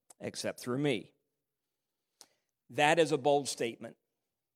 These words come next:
That is perhaps the, the statement that has been most debated, most argued about, most divisive when it comes to,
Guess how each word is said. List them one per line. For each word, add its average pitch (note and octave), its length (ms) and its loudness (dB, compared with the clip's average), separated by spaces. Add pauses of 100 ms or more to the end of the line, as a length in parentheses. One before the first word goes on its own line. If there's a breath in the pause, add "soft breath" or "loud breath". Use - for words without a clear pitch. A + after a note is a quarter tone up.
(1200 soft breath)
That F#3 180 6
is F3+ 220 6
perhaps F3 680 4
the, D#3 220 6
the C#3+ 140 0
statement F#3+ 520 2
that D3 160 6
has C#3+ 200 2
been C#3+ 340 0
most E3 540 2
debated, D#3+ 800 0 (560)
most D3+ 540 0 (180)
argued F#3 480 4
about, G3 600 2 (600)
most D#3+ 540 4 (260)
divisive D3 1160 0 (480)
when D3+ 200 -2
it C3+ 100 -6
comes E3 380 0
to, D3 340 0